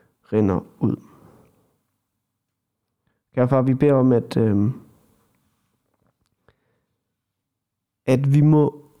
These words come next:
få lov at mærke, at erfare, at forstå, at have tillid til, at du er sand, at du er Gud, at du elsker os,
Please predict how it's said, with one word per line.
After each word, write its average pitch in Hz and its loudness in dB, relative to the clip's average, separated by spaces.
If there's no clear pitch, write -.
få - -2
lov 139 2
at - -6
mærke, 143 0
at - -6
erfare, - -4
at 123 -8
forstå, - -4
at - -4
have - -4
tillid 143 -2
til, - -4
at - -10
du 127 2
er 120 2
sand, 156 -2
at - -10
du 131 0
er 123 -4
Gud, 151 0
at - -20
du 113 -8
elsker 135 -2
os, 139 -6